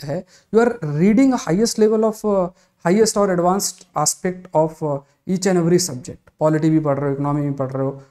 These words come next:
है ना, हिस्ट्री नहीं पढ़ रहे हो, तो हिस्ट्री तो हिस्ट्री वाले टीचर पढ़ाएंगे,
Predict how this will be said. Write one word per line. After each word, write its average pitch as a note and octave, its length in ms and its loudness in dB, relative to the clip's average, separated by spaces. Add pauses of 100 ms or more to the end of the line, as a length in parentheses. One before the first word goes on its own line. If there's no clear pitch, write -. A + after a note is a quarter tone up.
(320)
है C#3 80 -6
ना, D#3 60 -4
हिस्ट्री F3+ 340 -2
नहीं F#3+ 120 -2
पढ़ F3 120 -4
रहे F#3+ 140 -8
हो, F#3+ 80 -8
तो D#3 100 -4
हिस्ट्री D3 320 -6
तो D3+ 60 -4
हिस्ट्री D3 280 -6
वाले C#3+ 160 -4
टीचर C#3 260 -8
पढ़ाएंगे, C3+ 360 -10